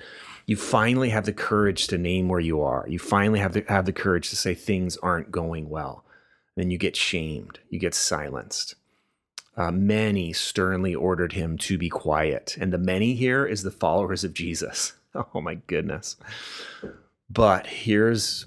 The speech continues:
what, here's how he shows his desperation. "But he cried out even more loudly, 'Son of David, have mercy on me.'" And that's when Jesus stood still and said, "Call him here."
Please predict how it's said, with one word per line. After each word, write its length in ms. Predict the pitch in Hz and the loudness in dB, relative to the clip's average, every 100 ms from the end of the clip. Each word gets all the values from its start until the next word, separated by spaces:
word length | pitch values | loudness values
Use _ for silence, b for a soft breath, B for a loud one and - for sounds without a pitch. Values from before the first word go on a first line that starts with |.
| - | -12
what, 580 | 92 76 98 101 95 - | -12 -8 0 4 4 0
here's 420 | 120 - 98 120 113 | -8 -8 0 2 4
how 120 | 117 | 4
he 100 | 98 | 4
shows 420 | - 110 98 92 | 2 4 4 2
his 120 | 95 | 0
desperation. 580 | - 87 - 90 80 90 | 0 -2 0 0 0 2
"But 160 | 110 113 | 2 4
he 100 | 107 | 0
cried 360 | - 110 107 | 4 4 6
out 200 | 107 104 | 4 2
even 340 | - 107 110 98 | 2 2 2 2
more 300 | 92 92 98 | 2 2 2
loudly, 400 | 92 80 76 78 | 2 0 -2 -2
'Son 320 | - 123 113 | 0 2 2
of 80 | 101 | 2
David, 300 | 104 90 87 | 2 2 0
have 160 | 87 82 | -2 -2
mercy 520 | 90 87 85 - 82 | -2 -2 -2 -4 -6
on 200 | 67 69 | -8 -8
me.'" 240 | 64 60 b b b b b | -10 -12 b b b b b
And 140 | 92 90 | -2 0
that's 260 | 87 90 | 0 0
when 160 | 95 87 | -2 -2
Jesus 400 | 82 80 80 78 | -2 -4 -2 -2
stood 380 | - - 90 95 | -2 0 0 0
still 540 | - 80 69 78 101 _ _ b b | -2 0 -2 -2 -6 _ _ b b
and 220 | - 90 90 | -2 0 0
said, 340 | - 82 76 | 0 -2 -2
"Call 300 | - 82 69 | -2 0 0
him 160 | 82 82 | -2 -8
here." 340 | 87 - - | -10 -10 -12